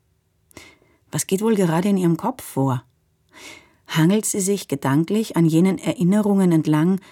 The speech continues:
die die Worte bei ihr auslösen? Denkt sie zurück an ihre Rede vor dem Nationalrat? An die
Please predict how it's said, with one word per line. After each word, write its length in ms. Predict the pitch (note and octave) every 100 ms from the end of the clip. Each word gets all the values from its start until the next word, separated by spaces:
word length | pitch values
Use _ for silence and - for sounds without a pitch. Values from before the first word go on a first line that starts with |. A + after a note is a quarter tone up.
| _ _ _ _ _ _ E3+
die 60 |
die 200 | D#3+ D3
Worte 380 | C#3+ D#3 F3+ F3
bei 160 | D3 D3
ihr 240 | D3+ -
auslösen? 720 | A#2+ - F3+ F#3 F#3+ B3 C4 _ _ _ _ _ _ _ _ _
Denkt 200 | F#3 G3+
sie 80 | A#3
zurück 600 | G#3+ - C3+ F#3 B3 -
an 120 | F3+
ihre 360 | F#3+ E3 D#3 D#3
Rede 460 | C#3+ E3+ G#3+ A3+ G#3+
vor 180 | -
dem 140 | E3+ D#3+
Nationalrat? 800 | D3+ - D3 C#3 D#3 F#3+ A3 B3 - _ _ _ _ _ - - -
An 120 | F3
die 180 | F3